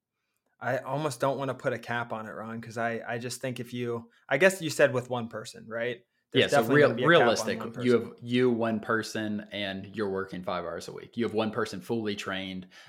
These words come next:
Speaker 2: Um, this could be six months down the line for some of you who are working a nine-to-five job. This could be six months down the line where you could be in this situation.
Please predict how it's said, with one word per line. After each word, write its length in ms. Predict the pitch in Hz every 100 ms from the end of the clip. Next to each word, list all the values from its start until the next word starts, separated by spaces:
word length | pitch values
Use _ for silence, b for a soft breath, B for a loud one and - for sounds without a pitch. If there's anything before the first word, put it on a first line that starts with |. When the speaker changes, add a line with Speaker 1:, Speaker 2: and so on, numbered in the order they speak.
| B
Speaker 2:
Um, 220 | 92 95
this 120 | 110
could 140 | -
be 100 | 143
six 280 | 127 120 -
months 200 | 113 107
down 180 | 113 104
the 40 |
line 240 | 95 92 98
for 140 | -
some 240 | - 92 90
of 60 |
you 240 | 87 90 - B B
who 140 | 110
are 120 | 101
working 280 | 95 101 98
a 60 | 92
nine-to-five 540 | 92 87 87 98 90
job. 220 | 92 90
This 160 | 101 -
could 80 | 123
be 80 |
six 260 | 110 110 -
months 180 | 98 92
down 180 | 98 90
the 60 |
line 240 | 95 87 98
where 80 | 90
you 160 | 92
could 160 | - 80
be 80 | 92
in 60 |
this 140 | 87 -
situation. 600 | - - - - -